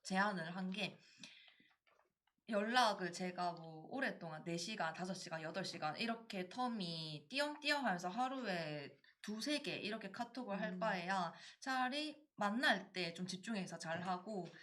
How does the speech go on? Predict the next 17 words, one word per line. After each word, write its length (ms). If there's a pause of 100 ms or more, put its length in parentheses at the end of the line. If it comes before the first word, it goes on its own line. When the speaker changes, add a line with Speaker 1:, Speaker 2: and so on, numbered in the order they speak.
(180)
Speaker 1:
만나는 420
약속을 1000
잡기 420
위해서 380
그 160
전날이나 640
전전날쯤부터 960
이제 160
연락하고 580
이렇게 320
한번 260
해보자 680 (420)
해서 500
그렇게 600
한 260
이, 100
사, 200